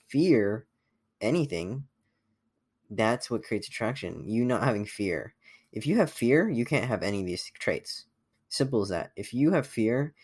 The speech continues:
you will not be confident. You will not be bold. You will not be cocky. And you will not take risks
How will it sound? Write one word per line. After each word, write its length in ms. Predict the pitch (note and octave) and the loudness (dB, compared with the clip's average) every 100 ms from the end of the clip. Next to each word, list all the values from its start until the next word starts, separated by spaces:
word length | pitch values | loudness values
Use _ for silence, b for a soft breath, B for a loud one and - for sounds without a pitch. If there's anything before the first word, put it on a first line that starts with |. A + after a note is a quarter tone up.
| b - | b -2
you 100 | G#2+ | 0
will 80 | |
not 180 | G2 E2+ | 2 0
be 80 | F2+ | -2
confident. 460 | - E2+ - - G2+ | -6 -6 -8 -12 -6
You 100 | A2 | -4
will 80 | |
not 160 | G2 E2+ | -2 -4
be 80 | G2 | -8
bold. 420 | A#2 A#2 D#2 - _ | -2 0 0 -6 _
You 80 | A2 | -2
will 60 | A2 | 0
not 180 | G#2+ - | 0 -2
be 80 | |
cocky. 540 | - C#3 A2+ - E2 - b b | -4 0 0 -2 -12 -12 b b
And 240 | B2 C#3 B2 | 0 2 2
you 80 | A#2 | 2
will 80 | |
not 220 | G#2+ G#2 - | 2 0 -2
take 180 | A#2 F2+ | -8 -2
risks 500 | F#2+ D#2 - - | -2 -2 -6 -16